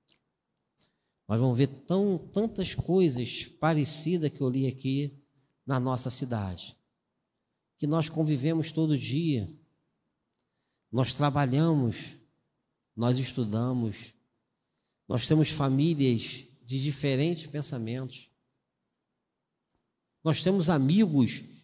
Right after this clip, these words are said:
de diferentes pensamentos. E nós podemos influenciar essa sociedade. Quando Paulo fala isso para a igreja,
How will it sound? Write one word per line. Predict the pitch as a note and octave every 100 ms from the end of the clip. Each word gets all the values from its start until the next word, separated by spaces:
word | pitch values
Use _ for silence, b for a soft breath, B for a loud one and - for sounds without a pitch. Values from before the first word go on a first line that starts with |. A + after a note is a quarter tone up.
| _
de | D3+
diferentes | C#3+ F3+ D#3+ D3 C#3+ F#3 F#3+ -
pensamentos. | D#3 D3 C3 A2 G#2+ G#2 - - _ _ _ _ _ _ _ _ _ _ _ _ _ _ _ _ _ _ _ _ _ _ _ _ _ _ _ _ _ _
E | A#2+
nós | B2+ B2+
podemos | C#3 C3 C#3+ C#3 A#2 C3
influenciar | A3 A3+ - D#3+ D#3 D3 - A#2 F#2+ D#2+ - _ _ _
essa | A2+ - A#2
sociedade. | - B2 G#2 F#2+ F2+ - - _ _ _ _ _
Quando | - D#3 D#3+
Paulo | - D3 D3+ C#3+
fala | A#2+ - C#3+ C3+
isso | C#3 D3 C3+
para | C3+
a | B2+
igreja, | A2+ B2 C3 - A#2 F#2+